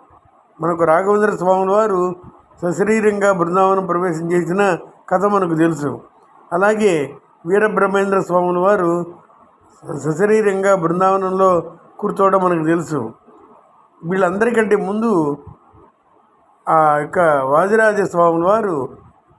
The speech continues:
బృందావన ప్రవేశం చేశారు సశరీరంగా. దానికి ముందు వారు ఏం చేసేవారంటే, సంచారం చేస్తూ, ఈ రోజున మనం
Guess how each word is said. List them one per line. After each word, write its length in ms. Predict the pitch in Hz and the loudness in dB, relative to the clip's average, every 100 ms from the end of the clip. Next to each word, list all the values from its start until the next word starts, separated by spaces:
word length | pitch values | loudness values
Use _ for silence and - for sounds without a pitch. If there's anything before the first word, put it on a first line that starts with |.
| _ _ - | _ _ -8
బృందావన 440 | 170 196 214 214 | -4 0 0 0
ప్రవేశం 580 | 180 170 180 185 170 175 | -2 -2 -2 -2 -4 -2
చేశారు 460 | 175 165 175 208 208 | -2 0 0 0 -2
సశరీరంగా. 800 | 170 160 208 214 185 151 123 - - _ _ _ _ _ _ _ _ _ _ _ _ _ _ _ | -4 -2 0 2 0 -2 -2 -4 -12 _ _ _ _ _ _ _ _ _ _ _ _ _ _ _
దానికి 320 | 143 196 214 | 0 0 0
ముందు 580 | 185 226 240 214 170 156 | 0 0 2 2 2 0
వారు 220 | 151 165 170 | 2 2 2
ఏం 180 | 202 | -2
చేసేవారంటే, 1040 | 208 190 180 170 160 156 160 170 127 135 165 - _ - _ _ - - - - - - - _ _ _ _ | -2 -2 0 0 0 -2 0 0 0 -4 -8 -14 _ -20 _ _ -20 -20 -20 -20 -20 -20 -20 _ _ _ _
సంచారం 460 | - 175 196 226 214 | -6 -2 0 2 0
చేస్తూ, 720 | 190 165 - 196 156 131 143 - - | 0 -2 0 0 0 0 -6 -12 -8
ఈ 100 | 165 | -2
రోజున 380 | 180 190 214 208 | 2 2 2 0
మనం 460 | 185 170 147 120 | 0 0 -2 -6